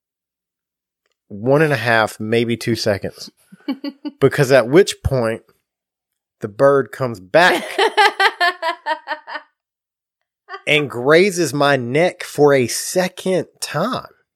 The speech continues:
Speaker 1: and flies towards the door.
Speaker 2: He was trying to make sure you got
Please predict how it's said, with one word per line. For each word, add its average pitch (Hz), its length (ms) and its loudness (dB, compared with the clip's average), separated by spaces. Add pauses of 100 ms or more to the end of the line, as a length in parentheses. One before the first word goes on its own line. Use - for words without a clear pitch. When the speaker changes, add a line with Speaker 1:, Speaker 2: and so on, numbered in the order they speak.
(760)
Speaker 1:
and 131 240 0
flies 156 480 4
towards 123 420 0
the 117 100 -4
door. 175 500 2 (320)
Speaker 2:
He 220 240 -18
was 294 260 -20
trying 208 300 -12
to 190 80 -12
make 180 220 -16
sure 202 180 -14
you 185 300 -18 (120)
got 165 360 -10